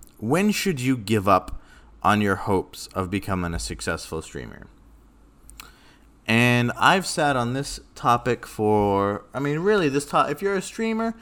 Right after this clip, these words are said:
if you're a content creator, and you're not paying for your house yet, and you're not buying your mom a house, and you don't have anybody saved up for, you know,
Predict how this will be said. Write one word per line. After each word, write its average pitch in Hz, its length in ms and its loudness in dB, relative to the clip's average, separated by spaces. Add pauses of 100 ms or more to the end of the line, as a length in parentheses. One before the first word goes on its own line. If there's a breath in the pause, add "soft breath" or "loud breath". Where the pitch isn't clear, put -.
(260 loud breath)
if 139 140 -2
you're 160 160 0
a 156 40 0
content 202 520 -2
creator, 170 400 -4
and 135 200 -6
you're 131 100 -4
not 151 280 -2
paying 156 280 -4
for 156 120 -8
your 151 180 -2
house 135 400 -2
yet, 131 280 -2 (280 loud breath)
and 104 140 -4
you're 107 120 0
not 135 320 0
buying 139 320 2
your 139 120 -2
mom 127 280 0
a 117 80 0
house, 123 420 0
and 101 140 -6
you 107 100 -6
don't 127 180 -4
have 131 100 -4
anybody 135 480 -4
saved 131 420 -4
up 123 280 -2
for, 117 360 -4
you 117 100 -8
know, 104 260 -4